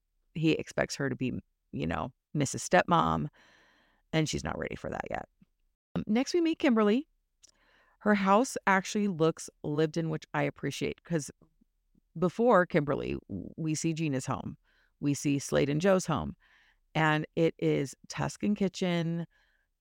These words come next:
five thousand square foot house, boring, boring,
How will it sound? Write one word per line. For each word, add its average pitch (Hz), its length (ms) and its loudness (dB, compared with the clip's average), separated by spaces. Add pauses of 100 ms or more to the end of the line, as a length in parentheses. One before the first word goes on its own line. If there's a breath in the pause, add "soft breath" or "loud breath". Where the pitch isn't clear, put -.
(120)
five 127 340 2
thousand 170 300 2
square 180 240 0
foot 185 180 -2
house, 151 680 0 (320)
boring, 147 560 -2 (140)
boring, 127 440 -6